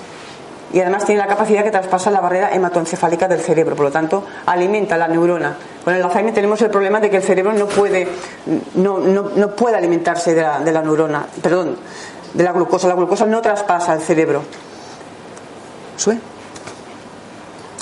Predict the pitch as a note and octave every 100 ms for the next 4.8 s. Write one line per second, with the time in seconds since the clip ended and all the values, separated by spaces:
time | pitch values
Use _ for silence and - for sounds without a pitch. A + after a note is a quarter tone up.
0 | - - G3+ C#4+ C#4+ A#3 G#3+ F#3+ - G3+
1 | A#3 A#3 - G#3+ B3 C#4 G#3+ G3+ G#3 G3+
2 | A3 A3 A#3 A#3 C4+ G3 G3 G3+ G#3+ G3+
3 | G3+ A#3 C#4 C#4+ F3 G3 G#3 A3 G#3+ G#3+
4 | G#3 G#3+ G#3 G3 A#3 A#3 G#3+ C#4